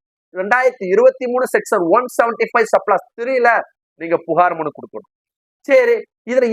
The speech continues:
எத்தனை நாளைக்குள்ள கொடுக்கணும்னு ஒரு பிரச்சனை இருக்கு தெரியுமா? இது நிறைய பேர் கேட்பாங்க, "சார், நான் எத்தனை நாளைக்குள்ள சார் கொடுக்கணும்?" அப்படின்னா, ஏற்கனவே இந்த லலிதா குமாரி வழக்குல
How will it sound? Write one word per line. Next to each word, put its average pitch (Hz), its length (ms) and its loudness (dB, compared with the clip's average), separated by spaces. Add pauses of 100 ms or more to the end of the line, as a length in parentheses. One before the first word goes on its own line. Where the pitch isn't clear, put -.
எத்தனை 311 280 2 (120)
நாளைக்குள்ள 294 420 4 (120)
கொடுக்கணும்னு 320 560 2
ஒரு 233 160 2
பிரச்சனை 233 320 2
இருக்கு 175 220 -2
தெரியுமா? 175 280 0 (800)
இது 269 160 -2 (100)
நிறைய 254 280 6
பேர் 262 200 2
கேட்பாங்க, 196 320 0
"சார், 240 160 2
நான் 180 180 2
எத்தனை 277 260 2
நாளைக்குள்ள 226 340 0
சார் 196 160 0
கொடுக்கணும்?" 156 300 -4
அப்படின்னா, 117 320 -2 (920)
ஏற்கனவே 233 520 2
இந்த 214 160 2
லலிதா 214 300 2 (120)
குமாரி 247 320 2
வழக்குல 185 380 2